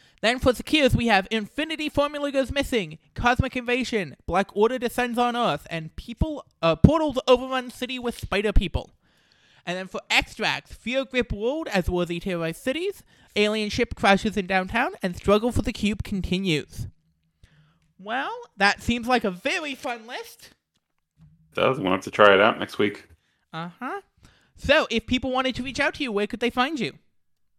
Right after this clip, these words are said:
Speaker 2: Um, you can get me, uh, Front Look at the Game Store Guardians on YouTube. We have our podcast.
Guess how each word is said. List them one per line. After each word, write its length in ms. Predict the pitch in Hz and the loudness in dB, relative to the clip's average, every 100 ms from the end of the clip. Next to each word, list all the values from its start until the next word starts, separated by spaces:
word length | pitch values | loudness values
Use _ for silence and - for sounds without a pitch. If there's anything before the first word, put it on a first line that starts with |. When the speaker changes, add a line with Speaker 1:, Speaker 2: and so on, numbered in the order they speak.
| _ | _
Speaker 2:
Um, 600 | 147 147 147 143 139 - | 12 12 12 12 12 10
you 80 | 107 | 2
can 260 | 123 123 120 | 4 8 10
get 240 | 113 127 | 10 10
me, 280 | 135 120 123 | 10 8 8
uh, 400 | - 113 113 113 | 12 12 12 8
Front 240 | - 135 | 4 6
Look 100 | 127 | 6
at 60 | 120 | 4
the 60 | 113 | 8
Game 180 | 117 | 8
Store 160 | 113 117 | 10 8
Guardians 760 | 107 113 117 123 127 123 123 - - | 12 12 12 12 12 10 6 0 10
on 320 | 107 101 98 | 12 12 12
YouTube. 680 | 110 139 175 175 170 160 143 | 8 6 4 6 4 0 2
We 120 | 107 | 6
have 140 | 101 98 | 10 10
our 140 | 95 | 12
podcast. 800 | 131 127 135 151 147 151 - | 12 12 12 8 10 8 0